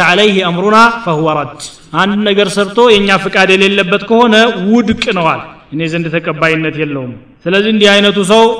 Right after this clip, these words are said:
አኺራ ምንድን ነው የሚሆነው? «ወሁወ ፊል አኺረቲ ሚነል ኻሲሪን», ከከሳሪዎች ይመደባል አለ። ይሄ ኪሳራ ቀላል ኪሳራ አይደለም። የገንዘብ ኪሳራ ወይም የዱንያ ሳይሆን፣ «ኸሲሩ አንፉሰሁም ወአህሊሂም የውመል ቂያማ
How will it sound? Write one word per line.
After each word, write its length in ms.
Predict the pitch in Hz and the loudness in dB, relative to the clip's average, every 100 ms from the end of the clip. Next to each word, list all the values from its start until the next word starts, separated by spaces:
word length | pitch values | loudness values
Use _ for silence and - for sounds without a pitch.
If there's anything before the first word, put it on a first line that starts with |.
| 226 | 0
አኺራ 320 | 196 196 196 202 | 0 2 2 2
ምንድን 380 | 208 214 208 202 | 2 -2 -2 -2
ነው 100 | 208 | 0
የሚሆነው? 400 | 208 202 220 233 | 2 2 4 4
«ወሁወ 260 | 208 190 220 | 4 4 2
ፊል 180 | 214 202 214 | 2 0 2
አኺረቲ 480 | 185 185 214 226 247 | 0 2 2 0 0
ሚነል 300 | 165 196 202 180 | -2 0 0 0
ኻሲሪን», 640 | 180 180 170 165 170 165 160 - - | 0 0 0 -4 -2 -4 -6 -14 -6
ከከሳሪዎች 1000 | 190 196 196 190 196 190 185 185 190 185 180 | -2 0 -2 0 2 4 4 2 0 -4 -6
ይመደባል 1000 | 185 190 185 180 175 180 175 175 196 190 | -4 -4 -2 -4 -2 -2 2 2 2 0
አለ። 180 | 156 143 135 - - | -2 -4 -8 -16 -10
ይሄ 120 | 175 214 | -4 -4
ኪሳራ 340 | 226 220 202 214 | 0 2 4 4
ቀላል 320 | 226 196 185 175 | 2 0 0 0
ኪሳራ 300 | 160 165 160 | -2 -2 -2
አይደለም። 320 | 147 143 135 | -2 -4 -4
የገንዘብ 400 | 151 175 202 202 202 | -4 -2 -2 -2 -4
ኪሳራ 360 | 196 175 170 180 254 311 - - - | -4 0 2 4 2 -2 -16 -14 -2
ወይም 200 | 185 202 | 0 2
የዱንያ 360 | 196 190 196 185 | 0 0 0 0
ሳይሆን፣ 440 | 185 180 170 226 247 - - - - - | 2 2 4 4 2 -2 -14 -20 -20 -12
«ኸሲሩ 400 | - 202 208 196 190 214 | -4 -4 -2 -4 -4 -4
አንፉሰሁም 640 | 180 175 214 190 185 202 | -4 -2 0 2 2 2
ወአህሊሂም 680 | 170 190 170 156 202 190 190 | 0 0 0 0 0 0 0
የውመል 380 | 185 202 196 185 | 0 2 0 -2
ቂያማ 340 | 180 185 214 | 0 2 4